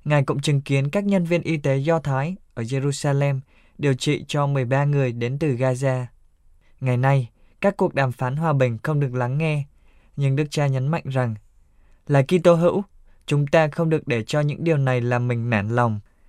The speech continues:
Trái lại, đây là thời điểm để gieo hòa bình và tiếp tục hành động,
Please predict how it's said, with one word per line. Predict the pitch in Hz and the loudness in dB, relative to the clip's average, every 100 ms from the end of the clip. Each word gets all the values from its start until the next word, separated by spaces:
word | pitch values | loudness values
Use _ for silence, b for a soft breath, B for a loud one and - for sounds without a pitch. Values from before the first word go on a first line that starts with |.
| _ - | _ -8
Trái | - 127 | -2 2
lại, | 156 165 - _ _ _ - | 4 2 -2 _ _ _ 0
đây | 151 | 2
là | 151 151 | 4 2
thời | 139 127 | 4 2
điểm | 120 113 - | 0 -4 -4
để | 113 | -6
gieo | 117 143 | 0 0
hòa | 147 143 | 2 0
bình | 123 127 113 - - - | 2 2 0 -8 -20 -8
và | 131 127 | -6 0
tiếp | 196 - | 0 2
tục | 160 131 | -2 0
hành | 127 117 | -4 2
động, | 127 | 0